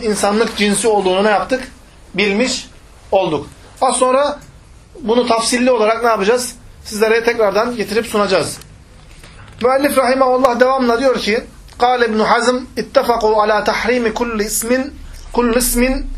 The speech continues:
معبد لغير الله كعبد عمرو وعبد الكعبة وما أشبه ذلك. İbn Hazm rahimahullah bizlere bir icma naklediyor alimlerden. Diyor ki alimler Allah'tan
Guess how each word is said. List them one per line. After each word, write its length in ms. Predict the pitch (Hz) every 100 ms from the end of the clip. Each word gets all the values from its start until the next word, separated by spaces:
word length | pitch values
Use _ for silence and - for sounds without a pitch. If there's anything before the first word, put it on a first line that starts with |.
| - - 185
معبد 440 | 226 254 214 214 226 226 208
لغير 280 | 220 226 202
الله 260 | 196 214 240 - - - - - -
كعبد 340 | 214 214 190 190
عمرو 260 | 196 233 233 - 190
وعبد 300 | 202 208 185
الكعبة 460 | 185 208 180 165 202 202 - - - -
وما 200 | 190 190 180
أشبه 240 | 180 160 151 147
ذلك. 260 | 135 123 123 - - - - - - - - - - - - - - - - - - - - - - -
İbn 160 | - 254
Hazm 420 | 240 269 262 254
rahimahullah 760 | 214 240 226 214 196 226 240 - - - - - -
bizlere 320 | 214 208 233 214
bir 140 | 214
icma 320 | 180 202 220
naklediyor 480 | 190 160 151 156 208 196
alimlerden. 600 | 165 160 156 151 196 208
Diyor 180 | 220 170
ki 120 | 202
alimler 600 | 208 214 190 202 233 - - - - - - - - - - - - -
Allah'tan 720 | 180 208 196 165 240 247 226